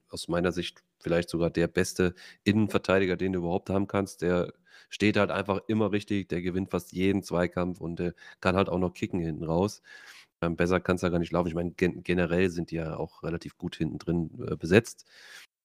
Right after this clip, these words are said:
Ähm, hatten dann aber dann auch so punktuell noch 'n paar, äh, ähm, denke ich mal, Abgänge, die auch geschmerzt haben, wie jetzt Salva zum Beispiel.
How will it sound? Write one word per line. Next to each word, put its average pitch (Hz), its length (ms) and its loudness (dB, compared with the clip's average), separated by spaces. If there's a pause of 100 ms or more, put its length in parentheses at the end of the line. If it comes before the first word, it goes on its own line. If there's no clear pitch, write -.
(100)
Ähm, 98 360 2
hatten 110 220 2
dann 113 160 4
aber 113 160 0
dann 113 220 -2
auch 98 160 -4
so 107 540 2
punktuell 107 800 0
noch 104 160 -6
'n 110 100 -4
paar, 104 540 0
äh, 101 420 0
ähm, 101 460 -2
denke 98 180 -4
ich - 140 -12
mal, 98 220 2
Abgänge, 104 460 0
die 95 160 0
auch 104 140 2
geschmerzt 104 500 0
haben, 107 260 2
wie 95 80 -2
jetzt 95 200 -6
Salva 104 420 2
zum 107 200 -2
Beispiel. 101 520 0